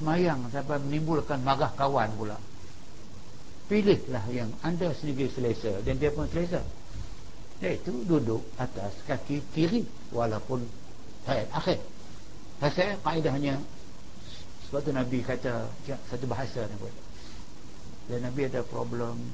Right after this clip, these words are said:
memang ada ma-, problem, ada masalah. Dia kata, "Ainal Bilal? Mana Bilal?" Orang panggil dia, "Rayyahna ya Bilal. Relaxkan kami. Mari kita berehat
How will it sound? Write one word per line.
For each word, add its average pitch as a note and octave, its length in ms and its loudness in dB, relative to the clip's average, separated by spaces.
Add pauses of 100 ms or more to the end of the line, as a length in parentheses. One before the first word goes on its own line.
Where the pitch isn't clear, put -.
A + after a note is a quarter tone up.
(100)
memang D#3 240 -2
ada G#2 160 -2
ma-, G#2+ 160 -2
problem, A2+ 320 -2 (160)
ada A#2+ 160 -2
masalah. A2+ 560 -4 (1200)
Dia B2 80 -2
kata, A#2+ 320 -2
"Ainal C3+ 400 2
Bilal? A#2 400 0 (640)
Mana C3+ 160 0
Bilal?" C3 320 2
Orang - 560 -4
panggil A#2 240 -2
dia, G#2+ 80 -2 (480)
"Rayyahna C#3 720 4
ya C3+ 160 2
Bilal. A#2+ 240 0 (3500)
Relaxkan D#3+ 720 6
kami. A2 240 0 (1600)
Mari D3 320 4
kita C#3+ 240 2
berehat C3+ 480 0